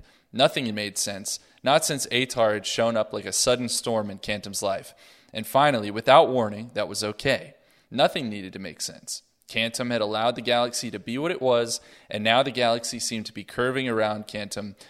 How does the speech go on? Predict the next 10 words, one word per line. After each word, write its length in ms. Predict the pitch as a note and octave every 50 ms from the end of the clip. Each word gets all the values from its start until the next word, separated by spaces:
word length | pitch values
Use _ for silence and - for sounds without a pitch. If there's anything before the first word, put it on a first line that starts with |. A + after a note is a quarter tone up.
| - _ -
reminding 500 | G2 G#2 A2+ C3 D3+ D#3+ C3+ A2+ G#2 G2
them, 220 | G2 F#2+ F#2 G2+ - - _ _
allowing 520 | - G#2+ A2 A2+ A#2 A#2+ C3 C#3 B2+ A2+
them 140 | G#2 G2+ G#2
to, 180 | G2+ - G#2 - _ _ -
to 100 | - A2+
be 160 | F#2+ A2+ G#2+
what 180 | G2+ G#2+ G2+ -
they 140 | C3 C3+ C3+
were. 320 | G#2+ E2+ B1+ - B2+ -